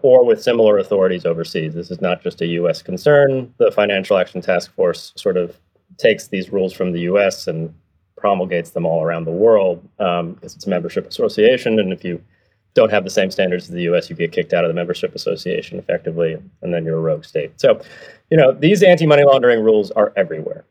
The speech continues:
Now, specifically, this rulemaking is about two things. It's about a reporting rule called a currency transaction report that financial institutions need to make, and it's about a record-keeping rule, sometimes referred to as a record-keeping rule,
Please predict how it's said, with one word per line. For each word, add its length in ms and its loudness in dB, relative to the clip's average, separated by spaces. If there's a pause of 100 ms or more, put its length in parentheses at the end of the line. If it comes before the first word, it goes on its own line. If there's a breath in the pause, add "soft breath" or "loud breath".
(160)
Now, 280 4
specifically, 720 4
this 380 -2
rulemaking 720 2 (840)
is 180 -2
about 540 2
two 180 0
things. 600 -2
It's 160 -4
about 360 2
a 100 2
reporting 600 2
rule 400 2 (180)
called 220 2
a 40 -2
currency 400 -2
transaction 560 0
report 460 0 (680)
that 300 2 (200)
financial 380 2
institutions 460 -2
need 160 -2
to 60 -6
make, 360 -4 (240)
and 120 2
it's 120 -2
about 240 2
a 40 2
record-keeping 760 0
rule, 460 -2
sometimes 480 -2
referred 340 0
to 380 -2 (180)
as 140 2
a 80 2
record-keeping 680 0
rule, 200 -8